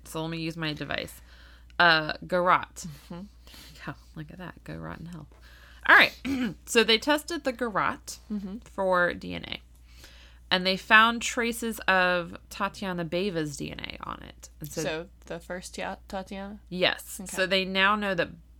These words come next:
Speaker 1: both Tatianas have been killed by the same garrote.
Speaker 2: Okay.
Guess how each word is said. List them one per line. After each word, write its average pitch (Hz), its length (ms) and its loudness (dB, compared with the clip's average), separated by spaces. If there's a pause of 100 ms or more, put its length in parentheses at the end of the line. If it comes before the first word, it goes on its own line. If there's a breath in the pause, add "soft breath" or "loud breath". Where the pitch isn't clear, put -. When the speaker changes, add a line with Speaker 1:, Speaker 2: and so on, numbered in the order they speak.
Speaker 1:
both 185 500 2 (120)
Tatianas 151 600 -4
have 147 160 -10
been 143 200 -10
killed 143 260 -10
by 143 120 -6
the 147 120 -10
same 147 400 -10 (260)
garrote. - 460 -14 (180)
Speaker 2:
Okay. - 200 -14